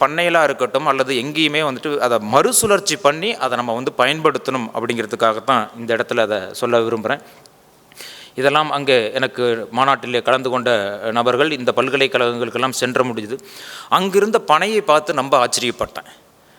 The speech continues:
அஹ், நம்ம ஊர்ல இருக்கக்கூடிய பனை, அண்ணா நாகராஜ் அண்ணா கூட இங்க பேசும் பொழுது சொன்னாங்க, இந்தியாவா தான் பனையோட துணை கண்டம், கிட்டத்தட்ட ஐந்து கோடி பனை மரங்கள் இருக்குது. அதுவும் குறிப்பாக கடலூர்ல ஆரம்பிச்சு நாகப்பட்டினம், இந்த பக்கம்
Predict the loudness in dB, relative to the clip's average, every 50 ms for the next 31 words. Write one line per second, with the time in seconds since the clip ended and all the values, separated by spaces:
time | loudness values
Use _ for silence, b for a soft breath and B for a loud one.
0 | b b -8 -4 -4 0 0 0 0 0 2 2 2 4 4 4 2 2 0 -2
1 | -2 0 2 2 2 2 2 2 4 4 2 2 0 -2 -6 -4 0 2 2 2
2 | 4 2 2 2 4 2 2 2 0 0 0 0 2 2 2 2 2 0 0 -2
3 | -2 -2 -2 0 0 2 2 2 2 2 2 0 -2 -4 -2 -2 0 2 2 0
4 | 0 -2 -6 -6 -6 -10 B B B B B B B B B -4 -4 -4 0 4
5 | 4 4 4 6 4 4 2 2 2 0 0 2 2 2 2 2 4 2 2 0
6 | -2 -8 -12 -14 -8 -4 -2 0 0 0 0 -2 -2 -2 -2 -4 -6 -6 -8 -6
7 | -4 -2 0 0 0 2 2 0 0 -2 -4 -4 0 0 0 0 0 -2 -2 2
8 | 4 4 4 4 2 0 0 0 0 2 2 0 0 0 -2 -2 -2 -2 -2 -6
9 | -4 -4 -2 -2 -2 -2 -2 -2 -2 -4 0 0 0 0 2 2 2 2 2 2
10 | -2 -2 -2 -4 -2 0 0 0 0 0 0 0 2 4 4 4 4 2 0 -4
11 | -6 -6 -6 -4 0 0 0 0 0 -2 -2 -4 -4 -2 -2 -4 -4 -4 -2 -2
12 | -2 -2 -2 0 -2 -2 -2 -2